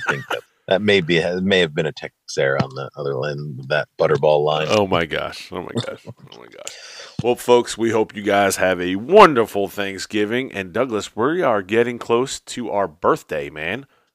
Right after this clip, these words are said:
Speaker 2: Our
Speaker 1: Yeah.
Speaker 2: one year anniversary for Good Vibes Nation is only two shows away.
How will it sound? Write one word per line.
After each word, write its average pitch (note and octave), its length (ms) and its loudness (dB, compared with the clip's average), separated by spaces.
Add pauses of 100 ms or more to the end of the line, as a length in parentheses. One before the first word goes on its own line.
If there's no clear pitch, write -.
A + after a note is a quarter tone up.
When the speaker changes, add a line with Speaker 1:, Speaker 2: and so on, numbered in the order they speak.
(160)
Speaker 2:
Our A2+ 400 4 (220)
Speaker 1:
Yeah. F2+ 160 -2 (120)
Speaker 2:
one E3 540 -4
year C#3 480 2
anniversary G2+ 800 -2
for F#2 220 -8
Good E2+ 240 -8
Vibes F2 320 0
Nation E2 480 -12
is F2 260 -12
only A2 680 -6 (640)
two G#2 160 -6
shows F#2 280 -2
away. G2+ 300 -2